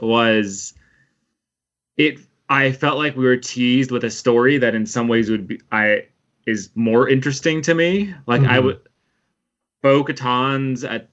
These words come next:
Speaker 1: uh, you know, journey to reclaim Mandalore sounds like
Speaker 2: Right.
Speaker 1: an awesome premise for a show or a book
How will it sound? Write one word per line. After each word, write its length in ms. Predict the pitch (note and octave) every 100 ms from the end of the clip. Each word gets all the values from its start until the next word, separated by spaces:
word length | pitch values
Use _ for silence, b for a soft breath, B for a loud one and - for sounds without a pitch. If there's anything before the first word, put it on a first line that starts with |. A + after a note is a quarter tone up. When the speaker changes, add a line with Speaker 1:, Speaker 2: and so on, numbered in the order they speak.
| -
Speaker 1:
uh, 320 | A2 G#2+ G2+ -
you 120 | G#2+
know, 140 | G2+
journey 920 | F#2+ - B2 B2+ C3+ C3+ C3+ C3 - -
to 500 | - A#2 A#2 A2 G#2+ G#2
reclaim 680 | A#2+ B2 B2 B2 A#2+ A#2
Mandalore 680 | A2 A2 C#3+ D#3 F#3 G3+ -
sounds 340 | - C3 B2+ A2+
like 140 | G#2
Speaker 2:
Right. 80 | G2+
Speaker 1:
an 180 | F#2+ - _
awesome 440 | C3+ D3+ C#3 B2+ A2
premise 400 | A#2 A2 G#2 -
for 440 | A2 G#2 G2+ G2+
a 180 | F2 G2
show 560 | - - C3+ C3+ C3+
or 300 | C3 A2+ A2
a 80 | G#2+
book 560 | F2+ - B2 A#2+ -